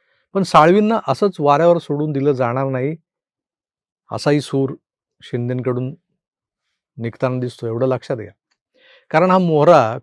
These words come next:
कोकणात संघटना वाढीसाठी महत्त्वाचा आहे, फार महत्त्वाचा आहे. एका बाजूला निलेश राणे हे राजकीय अपरिहार्यता या एका लेबलमुळे शिवसेनेत आले. शिवसेनेच्या तिकिटावर लढले, जिंकले आणि आमदार बनले. आता ते रत्नागिरीला जोडून असणाऱ्या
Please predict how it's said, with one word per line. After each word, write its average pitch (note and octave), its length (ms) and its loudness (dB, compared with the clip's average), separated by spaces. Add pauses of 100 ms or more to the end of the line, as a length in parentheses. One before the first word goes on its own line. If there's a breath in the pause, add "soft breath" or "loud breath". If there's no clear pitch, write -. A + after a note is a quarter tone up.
कोकणात D3+ 440 -2
संघटना C#3 520 -4
वाढीसाठी C3 640 -2 (160)
महत्त्वाचा A2+ 500 -6
आहे, F2+ 140 -14
फार A#2+ 160 -4
महत्त्वाचा G#2 480 -12
आहे. - 80 -20 (680 soft breath)
एका F#3 160 6
बाजूला F#3+ 340 6
निलेश D#3+ 400 4
राणे A#2+ 260 0 (560)
हे C#3+ 260 6 (440)
राजकीय C3+ 540 2 (140)
अपरिहार्यता D3+ 880 2 (520)
या C3 160 0
एका C3 220 0
लेबलमुळे D3+ 640 2
शिवसेनेत B2 480 -6
आले. F#2 180 -10 (640 soft breath)
शिवसेनेच्या D3+ 640 2
तिकिटावर D3+ 400 4
लढले, D3+ 480 4
जिंकले C3+ 540 0
आणि C#3+ 140 -2
आमदार A2+ 340 -4
बनले. F#2+ 280 -14
आता A2 200 -6
ते D#3 180 -2
रत्नागिरीला C#3 600 -4
जोडून C3 380 -4
असणाऱ्या C#3 400 -2